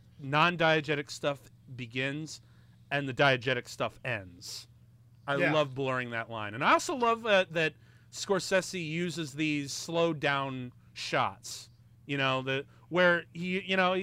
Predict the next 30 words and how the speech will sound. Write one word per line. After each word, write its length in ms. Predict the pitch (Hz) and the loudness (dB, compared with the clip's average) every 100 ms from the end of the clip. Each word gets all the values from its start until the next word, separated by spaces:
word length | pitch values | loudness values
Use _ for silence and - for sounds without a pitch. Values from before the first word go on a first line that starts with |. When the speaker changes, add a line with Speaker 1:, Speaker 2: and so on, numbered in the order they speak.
| 196 185 | -6 -6
Speaker 1:
'cause 260 | 185 - - | -6 -6 -8
there 240 | 175 202 | -2 0
are 60 | 190 | 0
times 360 | 214 214 208 | -2 -2 -2
where 120 | 202 180 | -4 -2
you 260 | 170 156 | -2 -4
shoot, 340 | 147 - 170 170 - - - - - - | -6 -4 -4 -6 -12 -20 -20 -20 -12 0
um, 400 | 151 139 131 127 | 2 2 0 -2
multiple 360 | 143 143 - | -4 -4 -4
frame, 260 | 151 156 143 - 156 - | -4 -2 -2 -4 -18 -8
higher, 380 | 131 156 156 - | 2 4 4 0
at 100 | 143 | -2
a 40 | |
higher 260 | 120 143 135 | 0 0 0
frame 340 | - 135 127 | 0 -4 -4
rate 180 | 131 135 | -4 -6
to 100 | - | -8
get 260 | 127 123 147 | -8 -6 -4
that 160 | 139 131 | -4 -4
Speaker 2:
Mm-hmm. 20 | |
Speaker 1:
slow-mo 460 | - 131 127 135 | -6 -6 -4 -4
effect. 440 | 139 - 160 160 - - - - - - - - - | -4 -2 -4 -4 -10 -20 -20 -20 -20 -20 -20 -18 -4
Oh, 60 | 127 | -2
I 40 | |
love 220 | 113 113 | -2 -4
this 360 | 104 104 101 - | -4 -4 -4 -8
right 140 | 107 | -8
here. 260 | 104 110 98 | -4 -4 -4
That's, 320 | 107 - - | -6 -8 -14
that's, 420 | 127 123 - - | -4 -4 -4 -12